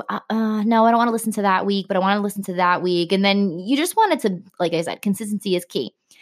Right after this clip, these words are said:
So then shortly what we decided to do is we decided to split and create our own podcast. So I'm saying to myself, like,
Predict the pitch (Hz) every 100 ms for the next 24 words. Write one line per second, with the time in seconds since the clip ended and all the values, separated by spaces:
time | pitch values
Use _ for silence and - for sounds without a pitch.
0 | - _ _ - 240 240 240 269 269 247
1 | 233 226 202 208 196 180 208 196 359 381
2 | 277 233 214 202 202 185 196 226 - 190
3 | 180 - 190 196 175 170 160 190 220 208
4 | - 117 - - 196 208 247 262 247 226
5 | 214 185 180 - 175 170 175 165 160